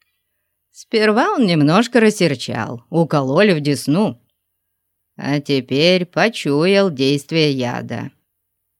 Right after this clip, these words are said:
Видишь, он зашатался. Через пару минут ослепнет».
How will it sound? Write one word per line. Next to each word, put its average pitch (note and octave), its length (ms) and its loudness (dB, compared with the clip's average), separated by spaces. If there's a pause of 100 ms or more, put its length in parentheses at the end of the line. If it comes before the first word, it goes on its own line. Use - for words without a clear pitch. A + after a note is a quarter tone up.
Видишь, D3 680 -2 (720)
он C#3+ 260 -4
зашатался. C#3+ 1000 -4 (1000)
Через F3+ 440 -4
пару C#3 280 0
минут C#3+ 400 2
ослепнет». C3 920 -4